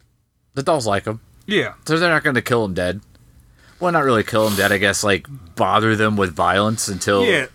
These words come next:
Speaker 2: th-, it's,
Speaker 1: something
Speaker 2: it's,
Speaker 1: else
Speaker 2: it's
Speaker 1: happens.
Speaker 2: basically like their injuries are almost like an itch. Like, it's inconvenient, but it's not going to hurt them.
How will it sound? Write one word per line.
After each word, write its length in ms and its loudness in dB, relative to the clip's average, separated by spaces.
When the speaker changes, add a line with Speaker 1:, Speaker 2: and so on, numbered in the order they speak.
Speaker 2:
th-, 160 -12
it's, 220 -4
Speaker 1:
something 240 -2
Speaker 2:
it's, 80 -2
Speaker 1:
else 140 0
Speaker 2:
it's 100 2
Speaker 1:
happens. 200 -2
Speaker 2:
basically 520 -2
like 240 -2
their 200 0
injuries 760 0
are 260 2
almost 340 0
like 200 -2
an 100 -6
itch. 380 -6
Like, 260 0
it's 180 -8
inconvenient, 960 -2
but 160 0
it's 180 -6
not 240 -2
going 220 -2
to 80 0
hurt 200 -2
them. 220 -14